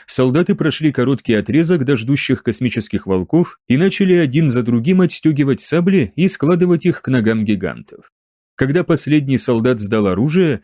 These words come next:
их командир подошел к волчьему лорду и с отсутствующим взглядом добавил свое оружие к общей куче. Булвайф бесстрастно разглядывал человека, отметив петлицы на форме. "Где ваш командир, младший офицер?"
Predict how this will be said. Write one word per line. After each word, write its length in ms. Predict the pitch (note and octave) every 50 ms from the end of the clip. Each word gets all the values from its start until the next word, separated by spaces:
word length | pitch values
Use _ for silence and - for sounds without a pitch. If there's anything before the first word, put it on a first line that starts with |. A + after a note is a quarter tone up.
| _ -
их 180 | F#3 E3+ -
командир 420 | - D#3+ D#3+ D#3+ D3+ C#3 F3 F#3 -
подошел 460 | - D3 C3+ C#3 - - D#3 D3 B2
к 60 | -
волчьему 480 | C3+ C#3+ C3+ A2+ - - A2 G2 F#2 F#2+
лорду 440 | A#2+ D#3+ E3 F3 F3+ G3 C#3+ - - - - - _
и 80 | F3
с 80 | F3 -
отсутствующим 800 | F3 - - - F3+ E3 - - - C#3+ C3+ A#2 - - B2+ A2
взглядом 580 | F#2+ E2+ F2+ G2+ B2 D#3+ E3 F#3 E3+ A#2+ G2+ -
добавил 440 | - G2+ A#2 C#3 E3+ F3+ F3+ F#3+ E3
свое 460 | C3 - - C3+ C#3+ C#3+ C#3+ C#3 C3
оружие 480 | A2+ A2 C3+ F3 E3 D#3 F3+ E3+ E3 D3+
к 60 | -
общей 340 | B2 A2+ - - - A#2 A2+
куче. 520 | - - - - - - - - - - _ _ _ _ _ _ _ _ _ _ _ _
Булвайф 560 | G2 A#2+ D#3 D#3 C#3+ D#3+ F#3 G3+ F#3 - -
бесстрастно 680 | A#2+ C3 E3+ - - - - C3+ D#3+ D#3+ - - D3 C#3+
разглядывал 540 | C#3+ C3 G#2+ G#2+ A#2+ C3 B2 B2+ B2+ C3 A2+
человека, 640 | G#2 - A#2 A2+ A#2 C3+ F3 G3 - F#3+ D#3 A2 - - - _ _
отметив 560 | C#3 D3 - C#3 E3+ F#3+ F#3 - F3 - -
петлицы 440 | - E3+ - F3+ F#3+ D3 - - F#2+
на 140 | F2+ G2+ A2
форме. 460 | - - A2 C2+ G1+ G1+ - - _ _ _ _ _ _ _ _ _ _ _ _ _ _ _ _
"Где 240 | F#2+ G#2+ A#2 B2
ваш 240 | B2+ C3+ C#3 B2+ -
командир, 560 | - C#3 C3+ C3+ C3+ C3+ C3 C#3 F#3 F3 C#3
младший 460 | A#2 A#2 A#2 A2+ G#2 - - B2 A2+ G#2
офицер?" 600 | G2+ - A2 - - - F2+ E2+ E2 - -